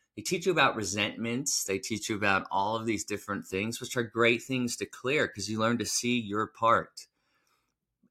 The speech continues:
And you also, the good thing about that is you get to see what's not your part.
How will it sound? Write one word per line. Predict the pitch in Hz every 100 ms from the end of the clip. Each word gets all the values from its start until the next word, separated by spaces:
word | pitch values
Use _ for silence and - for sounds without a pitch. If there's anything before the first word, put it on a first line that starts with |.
| -
And | 117 113 107 107 -
you | 107 123 -
also, | 156 202 220 - 135 107
the | 104
good | 107 120 117
thing | 110 101
about | 98 92 87
that | 95 90 92 - _ _ _ _ _ _ -
is | 143 139
you | 165
get | 170 170
to | 160
see | - 151
what's | 139 120 113
not | 117 123 131 -
your | 104
part. | 85 - 78 -